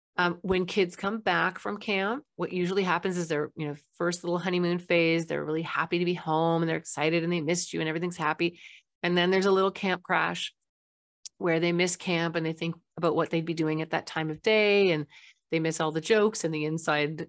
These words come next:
you know, jokes that people had with each other. And there, then there's sort of a homesickness phase for camp that happens at the end. And you just gotta let your kids work that through. Um, you know, th-, that's when you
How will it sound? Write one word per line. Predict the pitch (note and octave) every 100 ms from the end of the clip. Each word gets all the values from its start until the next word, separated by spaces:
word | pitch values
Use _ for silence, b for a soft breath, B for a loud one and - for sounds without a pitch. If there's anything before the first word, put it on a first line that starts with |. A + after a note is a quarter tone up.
| _
you | E3
know, | D3 D3
jokes | E3 G3+ G#3+ -
that | F#3+ -
people | - G3+ G3+
had | F#3+ G3
with | F#3+
each | F3+ F#3+
other. | F3 F3+ F3 F3
And | D3+ C#3 B B B _ _
there, | F#3 E3
then | F3+ F3+
there's | F#3+ F#3
sort | G3
of | E3+
a | D#3
homesickness | E3 F3+ F3+ F#3 F3 F3
phase | - E3+ E3 -
for | D#3+
camp | - - D#3+ E3+ - - _
that | F#3
happens | F3 F3+ F3+ F3+
at | F3+
the | F#3 F3
end. | E3+ E3+ F3+
And | E3+ E3+
you |
just | F3 F3
gotta | F3+ E3+
let | E3
your | -
kids | E3 F3 D#3+
work | E3 D#3+ -
that | D#3 -
through. | - D3 D3+ D3+ E3 F#3 b b b b _ _
Um, | D#3 D3+ D3 D3+ -
you | F3
know, | D#3
th-, | D#3+ E3 -
that's | C3+ C#3 E3
when |
you | E3 D#3+